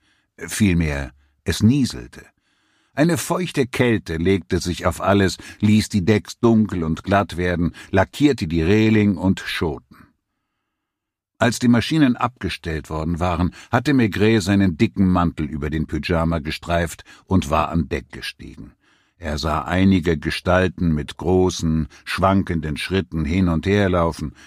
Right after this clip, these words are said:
Durch das Stampfen des Schiffes wirkte es, als wären sie mal weit über, mal tief unter ihm.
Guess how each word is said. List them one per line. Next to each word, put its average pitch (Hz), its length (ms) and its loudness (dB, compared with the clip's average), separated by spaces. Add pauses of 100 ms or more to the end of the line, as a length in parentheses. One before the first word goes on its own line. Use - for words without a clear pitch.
(320)
Durch 90 340 -2
das 78 180 -4
Stampfen 98 580 0
des 76 120 -6
Schiffes 117 480 -6
wirkte 113 380 -4
es, 139 240 -6 (220)
als - 180 -2
wären 127 320 2
sie 101 140 0
mal 107 520 2
weit 87 340 0
über, 104 540 2
mal 80 460 2
tief 95 440 -4
unter 120 380 -4
ihm. 67 320 -14